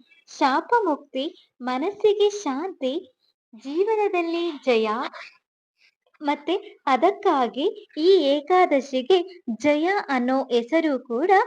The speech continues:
ಬಂದಿದೆ. ಇನ್ನ ಶಾಸ್ತ್ರಗಳಲ್ಲಿ ಜಯ ಏಕಾದಶಿಯ ಮಹತ್ವ ಅಂದ್ರೆ ಜಯ ಏಕಾದಶಿ ಉಪವಾಸ ಮಾಡಿದವರಿಗೆ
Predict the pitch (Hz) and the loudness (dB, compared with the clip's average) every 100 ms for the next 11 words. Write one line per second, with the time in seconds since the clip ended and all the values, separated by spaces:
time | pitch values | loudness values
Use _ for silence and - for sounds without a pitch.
0 | - - 262 277 254 254 233 220 - _ | -2 -12 0 0 2 -2 -4 -8 -16 _
1 | 269 349 415 415 427 - 247 254 320 381 | -4 0 0 -2 -4 -4 0 0 -2 2
2 | 403 359 294 269 262 403 415 - - 233 | 4 4 2 0 2 2 2 -8 -10 -2
3 | 269 285 392 - 349 349 349 330 330 381 | 0 2 0 2 -2 2 2 2 0 2
4 | 403 415 - _ 339 370 339 330 269 226 | 2 0 -12 _ 2 4 2 0 -2 -2
5 | 220 - _ - 285 247 233 302 - - | -2 -10 _ -6 -4 -2 -4 -6 -12 -12
6 | 226 262 294 403 - 370 370 359 349 349 | 2 4 6 4 4 0 4 2 4 0
7 | - 330 262 294 320 339 349 339 330 320 | -2 -2 -2 2 4 4 2 2 0 2
8 | 349 359 339 262 233 220 226 311 - - | 0 2 0 0 -2 -2 -4 -6 -16 -20